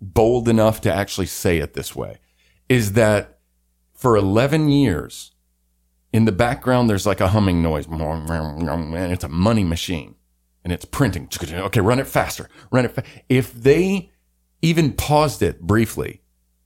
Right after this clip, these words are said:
the stock market would have crashed. Anytime they ask anybody that's in the market heavy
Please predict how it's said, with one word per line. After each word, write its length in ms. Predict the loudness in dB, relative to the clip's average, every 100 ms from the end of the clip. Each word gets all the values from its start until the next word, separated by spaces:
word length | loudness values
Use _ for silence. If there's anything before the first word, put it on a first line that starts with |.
| _ _ _ _
the 460 | 0 2 2 0 -6
stock 480 | -10 -2 2 2 2
market 560 | 0 0 0 -2 -2 _
would 180 | 0 0
have 160 | 0 -4
crashed. 600 | 0 2 2 0 -4 -2
Anytime 480 | 2 2 0 -2 0
they 160 | 0 -2 -6 _
ask 360 | 0 0 0 -4
anybody 440 | 0 0 2 2 4
that's 260 | 0 -2
in 220 | 0 2 4
the 60 |
market 520 | 4 4 2 0 -2
heavy 480 | 2 2 2 -2 -4